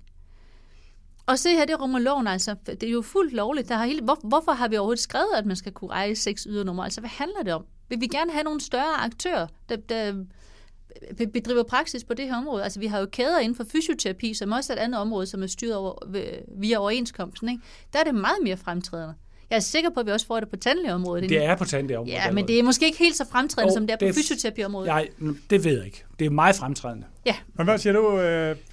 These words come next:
Speaker 2: Jamen
Speaker 3: det
Speaker 2: altså, det vi skal, det, det vi skal huske, når vi taler almen praksis, det er,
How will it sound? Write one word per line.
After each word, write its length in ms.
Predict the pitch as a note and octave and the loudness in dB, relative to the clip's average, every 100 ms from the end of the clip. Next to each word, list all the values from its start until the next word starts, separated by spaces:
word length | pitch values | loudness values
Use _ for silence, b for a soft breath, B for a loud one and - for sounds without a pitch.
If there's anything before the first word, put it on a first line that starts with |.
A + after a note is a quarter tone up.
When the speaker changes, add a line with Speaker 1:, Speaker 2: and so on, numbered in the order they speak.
| - - F#3+ | -18 0 6
Speaker 2:
Jamen 100 | F#3 | 8
Speaker 3:
det 60 | |
Speaker 2:
altså, 280 | E3+ F3 D#3 - B B - - - - - - E3+ | 8 6 2 0 B B -20 -18 -18 -18 -18 -14 0
det 120 | A#3 A#3 | 4 4
vi 100 | F#3+ | 2
skal, 240 | - E3 D#3+ C#3+ D#3 - D3+ - | 2 2 2 0 -4 -12 -10 -2
det, 340 | G#3 F#3 - | -2 -2 -4
det 100 | G3+ | -4
vi 80 | G3+ | -2
skal 220 | F#3+ C#3+ - | -2 -4 -4
huske, 300 | - G3 G3 | -4 -4 -2
når 80 | |
vi 60 | C3+ | -4
taler 320 | - C#3 B2+ G#2+ - - | -2 -4 -4 -8 -12 -4
almen 340 | D#3+ E3+ D3 | 0 0 0
praksis, 400 | - C3 C3+ B2+ | -2 -6 -6 -6
det 140 | - | -4
er, 100 | C#3 | -2